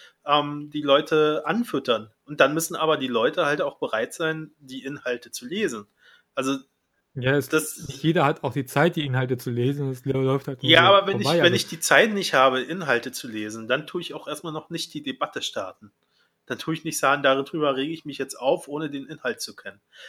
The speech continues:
Speaker 1: Also ich finde schon, ähm, man, man muss ja nicht alles lesen. Ich lese auch nicht alles. Ähm, ich gucke tatsächlich auch, welche, äh, ähm, Überschriften sprechen mich an, was könnte mich interessieren. Und ich bin mir sicher, ich habe dadurch schon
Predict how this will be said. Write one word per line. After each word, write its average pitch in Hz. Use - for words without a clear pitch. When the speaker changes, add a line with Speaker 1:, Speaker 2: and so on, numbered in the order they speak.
Speaker 1:
Also 143
ich 160
finde 190
schon, 190
ähm, 165
man, 151
man 151
muss 208
ja 233
nicht 196
alles 123
lesen. 113
Ich -
lese 160
auch 170
nicht 151
alles. 110
Ähm, 143
ich 143
gucke -
tatsächlich 151
auch, 196
welche, 139
äh, 139
ähm, 131
Überschriften 139
sprechen 123
mich 120
an, 131
was 123
könnte 131
mich 120
interessieren. 120
Und 131
ich 147
bin 160
mir 151
sicher, 139
ich 117
habe 127
dadurch 127
schon 135